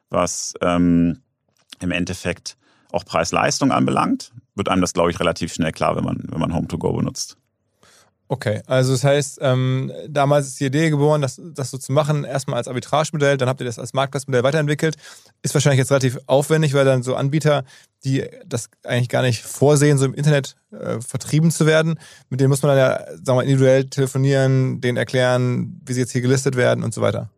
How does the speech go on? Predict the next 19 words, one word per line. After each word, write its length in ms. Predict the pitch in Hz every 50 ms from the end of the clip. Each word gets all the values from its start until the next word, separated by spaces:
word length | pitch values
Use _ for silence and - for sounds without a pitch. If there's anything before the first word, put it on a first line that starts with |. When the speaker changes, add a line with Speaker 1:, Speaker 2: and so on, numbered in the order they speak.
| _ _ _
Speaker 1:
Es 100 | _ -
kommt 220 | - - 127 - -
immer 160 | 143 131 113
drauf 160 | 98 92 -
an, 220 | - 85 90 80 76
ne? 120 | 95 113
Ich 60 | 113
glaube, 160 | - 101 -
am 80 | 90 82
Anfang 320 | 104 117 120 - 113 98
ja, 380 | 90 85 85 85 95 143 262 285 - _ _ _ _ _ _ _ _ -
aber 400 | 95 85 95 92 92 90 90 85
mittlerweile 680 | 85 101 95 101 95 87 90 92 95 104 107 101 76 58 - _ - -
haben 120 | 92 95
wir 80 | 98 95
natürlich 500 | 90 87 - 90 85 85 - - - _ _ _
großen 380 | - - - 101 92 - 95 85
Zulauf. 440 | - - 107 92 82 76 73 -
Also 180 | - 76 80 78